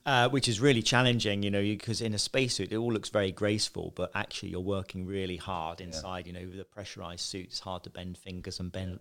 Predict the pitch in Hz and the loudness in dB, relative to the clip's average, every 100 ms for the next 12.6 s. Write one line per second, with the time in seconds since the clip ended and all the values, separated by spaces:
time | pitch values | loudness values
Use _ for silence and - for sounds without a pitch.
0 | - 95 92 95 92 90 90 87 - 82 | -8 -8 -6 -6 -6 -6 -8 -12 -12 -12
1 | - - - - - _ - 123 127 127 | -12 -18 -20 -20 -20 _ 4 6 6 4
2 | 127 - 131 127 127 127 123 - 123 117 | 2 4 6 10 10 10 8 6 4 6
3 | 117 113 - 127 110 120 113 107 - 104 | 6 4 2 2 6 6 6 2 0 2
4 | 98 95 101 - 104 - 101 95 95 92 | 2 4 2 0 -2 0 0 0 0 0
5 | 95 92 98 95 - 92 98 95 95 98 | -4 -2 0 0 -4 -12 -4 -4 -2 -6
6 | - _ _ 104 92 101 101 - 85 90 | -6 _ _ -20 -16 -14 -14 -8 -8 -8
7 | - 90 90 87 85 - 87 85 90 82 | -10 -6 -4 -4 -6 -10 -10 -6 -6 -6
8 | 80 - 90 87 87 87 98 92 - - | -12 -12 -12 -8 -6 -6 -2 -4 -4 -6
9 | 87 80 104 - _ - 87 87 - - | -4 -6 -10 -18 _ -8 -8 -8 -10 -14
10 | - 98 87 90 87 82 110 104 - - | -6 -6 -6 -8 -10 -10 -12 -12 -16 -20
11 | - - - - _ _ - 98 98 101 | -20 -20 -20 -20 _ _ 2 4 4 2
12 | - - 107 101 101 | 0 4 6 6 2